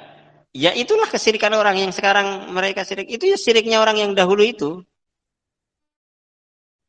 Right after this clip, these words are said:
Maka kata beliau, "Wala amru, wala amrullah.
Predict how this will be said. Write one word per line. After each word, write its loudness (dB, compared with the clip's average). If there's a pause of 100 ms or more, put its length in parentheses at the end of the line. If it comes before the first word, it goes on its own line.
(1500)
Maka -14
kata -10
beliau, -6
"Wala -2
amru, -8
wala -6
amrullah. -2